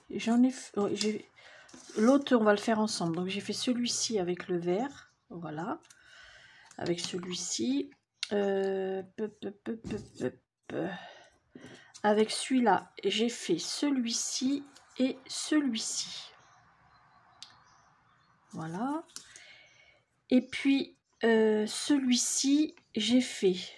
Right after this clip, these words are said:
celui-là. Et l'autre, on va le faire en vidéo. Allez, on y va. C'est parti, mon kiki. Alors, voilà, alors.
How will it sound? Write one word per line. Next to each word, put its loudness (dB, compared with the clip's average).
celui-là. 0
Et 4
l'autre, 4
on 2
va 4
le 0
faire 0
en 4
vidéo. 6
Allez, 8
on 4
y 4
va. 6
C'est 0
parti, 0
mon 2
kiki. -2
Alors, 4
voilà, 2
alors. 0